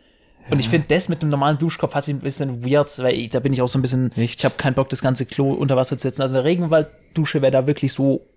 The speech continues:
Speaker 1: top gekommen. Das wär ja wirklich, das wär noch
Speaker 2: Ja, noch
Speaker 1: ist
Speaker 2: ein Pluspunkt
Speaker 1: ja,
Speaker 2: gewesen.
Speaker 1: das, das wär wirklich der, das Sahnehäubchen gewesen. Aber an sich, sonst alles clean, kann man eigentlich nicht meckern.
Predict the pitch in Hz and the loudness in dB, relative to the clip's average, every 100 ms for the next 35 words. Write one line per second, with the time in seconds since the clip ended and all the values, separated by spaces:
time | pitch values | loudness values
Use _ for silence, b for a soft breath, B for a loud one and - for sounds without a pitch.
0 | _ _ - - - - - - 131 135 | _ _ -12 -2 -2 0 -4 -4 -4 -4
1 | 123 135 135 139 131 - - _ 143 139 | 2 2 2 0 -4 -6 -16 _ -2 2
2 | 135 127 B B B B B B B B | 2 0 B B B B B B B B
3 | B - 120 117 113 113 - 135 - 127 | B -6 0 2 2 0 0 -2 0 -4
4 | 123 113 131 135 139 - - 135 135 127 | -2 0 2 2 2 0 -2 0 2 2
5 | 127 131 123 123 - 127 135 135 127 135 | 4 4 4 2 2 2 4 4 4 2
6 | 131 127 131 139 160 147 139 139 139 127 | 2 4 4 4 4 4 2 0 0 0
7 | - 127 123 - 135 131 127 127 123 131 | 0 0 0 0 0 2 2 0 0 0
8 | 127 123 131 135 123 | -2 0 0 2 0